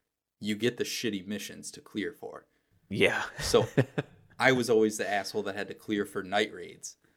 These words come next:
Speaker 2: Mm-hmm.
Speaker 1: So I'm sitting there, I'm like, "All right, here we go again." If there's any time there's gonna be, like, the I E Ds turned on,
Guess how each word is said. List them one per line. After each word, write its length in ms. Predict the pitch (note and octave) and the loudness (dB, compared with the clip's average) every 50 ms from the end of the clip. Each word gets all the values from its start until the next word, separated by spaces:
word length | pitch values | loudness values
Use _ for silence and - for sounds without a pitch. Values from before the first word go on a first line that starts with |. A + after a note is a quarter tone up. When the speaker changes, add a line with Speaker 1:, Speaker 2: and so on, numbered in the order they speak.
| _ _ _ _ _ _ - | _ _ _ _ _ _ 0
Speaker 2:
Mm-hmm. 360 | - G2+ F2+ - F#2+ E2+ F2 - - | 0 0 0 0 -4 -8 -10 -10 -8
Speaker 1:
So 200 | - - - G#2+ | -6 -2 -2 -2
I'm 80 | G2 | -2
sitting 240 | - - A#2+ A2 G#2+ | -2 -4 -4 -4 -2
there, 120 | G#2+ G#2 G2+ | -4 -6 -6
I'm 60 | G2 | -8
like, 160 | E2+ - _ - - | -10 -18 _ -20 -16
"All 60 | - | -16
right, 260 | - - - - - _ _ _ _ _ _ - | -14 -14 -14 -16 -18 _ _ _ _ _ _ -10
here 100 | G#2 G#2 G#2+ | -6 -4 -4
we 100 | A2+ A2+ | 0 2
go 120 | A2+ A2 | 2 2
again." 240 | A2 G#2 G#2 E2+ - - _ _ _ _ _ _ _ _ _ _ - | 2 2 -2 -6 -6 -8 _ _ _ _ _ _ _ _ _ _ -6
If 160 | - - - | -6 -6 -4
there's 180 | - G2+ G2+ G2+ | -2 -4 -2 0
any 240 | G#2 A#2 B2+ B2 A#2+ | 2 2 4 4 2
time 380 | A#2+ - A#2 A2 A2 G#2+ G#2 | 2 2 2 2 2 2 0
there's 160 | G2 F#2+ F#2+ - | 0 -2 -4 -6
gonna 180 | - F2 F2+ - | -8 -10 -8 -4
be, 120 | G#2+ G2 | -2 0
like, 180 | F#2+ F#2 F#2 - | 0 0 -2 -4
the 100 | - D#2+ | -8 -6
I 120 | F2 G2 G2+ | -4 -2 -2
E 100 | G2+ G2 | -2 -4
Ds 220 | G2+ G2 F#2+ - - | -4 -6 -8 -8 -4
turned 280 | - A#2 G#2 G2 F#2+ | -2 -2 -2 0 2
on, 340 | G2+ F#2+ F2+ E2+ E2 D#2+ | 0 0 0 -2 -6 -12